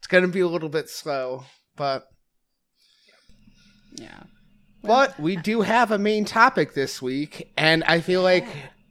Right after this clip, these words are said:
Speaker 1: Dragon, you are the person to lead this
Speaker 2: <laughs>
Speaker 1: one because this,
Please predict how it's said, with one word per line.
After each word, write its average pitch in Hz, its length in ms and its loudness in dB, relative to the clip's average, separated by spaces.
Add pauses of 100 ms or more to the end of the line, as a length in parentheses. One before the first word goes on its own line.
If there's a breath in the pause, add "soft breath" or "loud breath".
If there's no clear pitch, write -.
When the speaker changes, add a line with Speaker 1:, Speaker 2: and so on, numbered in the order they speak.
(360)
Speaker 1:
Dragon, 175 640 4
you 156 300 -2
are 170 180 4
the 160 140 -4
person 165 600 0
to 160 180 -4
lead 156 280 -2
this 151 260 -4
Speaker 2:
<laughs> 147 140 -2
Speaker 1:
one 147 180 -4
because 139 400 -8
this, - 420 -8